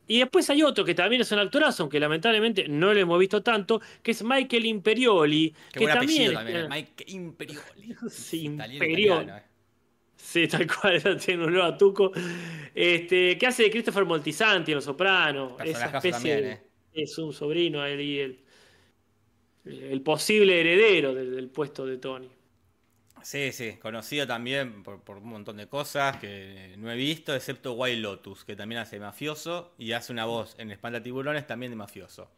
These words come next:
Speaker 2: Se ha encasillado peor que Al Pacino en
Speaker 1: <laughs>
Speaker 2: mafioso, ¿eh?
Speaker 1: Y vos me decías que arrancaba como mini mafioso en
Speaker 2: Es verdad.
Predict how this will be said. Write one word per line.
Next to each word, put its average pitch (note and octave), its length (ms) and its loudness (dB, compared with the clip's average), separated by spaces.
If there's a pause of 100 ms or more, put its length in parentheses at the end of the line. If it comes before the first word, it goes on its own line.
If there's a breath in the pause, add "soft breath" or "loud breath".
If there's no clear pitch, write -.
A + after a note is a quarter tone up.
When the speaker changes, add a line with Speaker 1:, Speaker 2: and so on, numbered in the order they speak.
(300)
Speaker 2:
Se - 200 -6
ha C#3+ 200 0
encasillado C3+ 880 -6
peor C#3+ 220 -8
que B2 60 -8
Al A2+ 100 -8
Pacino B2+ 440 -10 (680 soft breath)
en A#2+ 160 -10
Speaker 1:
<laughs> - 0 -
Speaker 2:
mafioso, A2+ 640 -8
¿eh? G#2 100 -16 (500)
Speaker 1:
Y E3 100 -2
vos F#3+ 140 2
me G3 60 2
decías F#3+ 240 2
que F3+ 80 -2
arrancaba E3 500 2
como D#3+ 260 0
mini G3 280 4
mafioso F3+ 680 2
en C#3+ 220 -2
Speaker 2:
Es C3+ 60 -4
verdad. C3 440 2